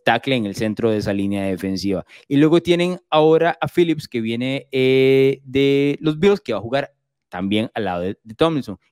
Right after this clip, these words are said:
Y ya mencionaste a Cyrus Smith, eh, Harrison Phillips, que viene de Buffalo. Y luego viene, eh, Cyrus Smith por el otro lado, que Cyrus Smith,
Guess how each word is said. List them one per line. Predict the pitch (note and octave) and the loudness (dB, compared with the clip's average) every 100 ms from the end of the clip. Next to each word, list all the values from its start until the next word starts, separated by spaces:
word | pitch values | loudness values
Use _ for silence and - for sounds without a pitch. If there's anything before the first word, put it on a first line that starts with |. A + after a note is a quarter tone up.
| _ | _
Y | A2 | -10
ya | F#2+ | -6
mencionaste | G2+ F#2+ G2 - | -4 -4 -4 -4
a | |
Cyrus | G2 E2+ E2+ F2+ | -4 -4 -4 0
Smith, | E3 - - _ _ - | 0 0 -8 _ _ -12
eh, | F#2 | -6
Harrison | A2 A#2+ B2+ | -2 -2 -4
Phillips, | A2+ G#2 - | -4 -6 -8
que | F#2+ | -10
viene | G2 | -6
de | G2 | -4
Buffalo. | F#2+ E2 D2 _ - _ - | -4 -6 -10 _ -20 _ -4
Y | B2+ | 2
luego | C3 C#3 | 4 4
viene, | C#3 D#3+ - - | 2 -2 -6 -8
eh, | A#2 A2 G#2+ | -4 -2 -4
Cyrus | - G2 G2 G2+ | -2 -2 -2 0
Smith | D3+ D3+ | -2 0
por | A#2 | -4
el | G2 | -4
otro | G#2 B2+ | -4 2
lado, | D3+ C#3+ | 2 2
que | - | -2
Cyrus | A#2 D#3 | -2 -2
Smith, | E3 F#3+ F#3 | 0 -2 -4